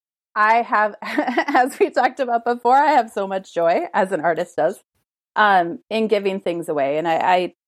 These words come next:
the more people that can implement these things, again, the more successful they're gonna be, the more impact is, things are gonna change around the world in all different ways. And, um,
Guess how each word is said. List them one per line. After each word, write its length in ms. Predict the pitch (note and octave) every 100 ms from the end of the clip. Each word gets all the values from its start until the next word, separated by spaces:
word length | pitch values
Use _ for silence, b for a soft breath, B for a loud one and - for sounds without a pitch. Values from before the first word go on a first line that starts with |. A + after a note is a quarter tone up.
| _ _ _ _ -
the 60 |
more 240 | A#3+ B3+ B3
people 240 | A#3+ A#3
that 220 | G#3 F3+
can 120 | - G3+
implement 460 | G3+ G#3+ G#3 G3 -
these 180 | G3+ G3
things, 340 | G3 G3 F3+
again, 640 | F#3+ F#3+ G3 F#3+ F3+ E3+ E3+
the 80 | F#3
more 200 | F#3 F3+
successful 540 | - F#3+ G3 F#3+ G#3+
they're 160 | G3 F3+
gonna 220 | F3+ F3
be, 400 | E3+ D#3+ E3 E3 E3
the 60 | F3
more 260 | F3 F3+ F3+
impact 520 | G3+ G3 F#3+ F3+ -
is, 220 | F3 - _ _
things 240 | A3+ A#3+ A3
are 60 |
gonna 220 | G3+ F#3 F3+
change 360 | F#3+ F#3+ F#3
around 280 | F3 D#3+ D#3+
the 80 | D3+
world 400 | E3+ F3+ E3+ E3+
in 260 | E3 F3 F3
all 160 | F3+ F3+
different 400 | F3 E3 F3 -
ways. 500 | E3+ E3 E3 D#3+ -
And, 320 | D#3+ D3+ D#3+ - _ _ _ _ _ _ _
um, 460 | F3+ D#3+ - C#3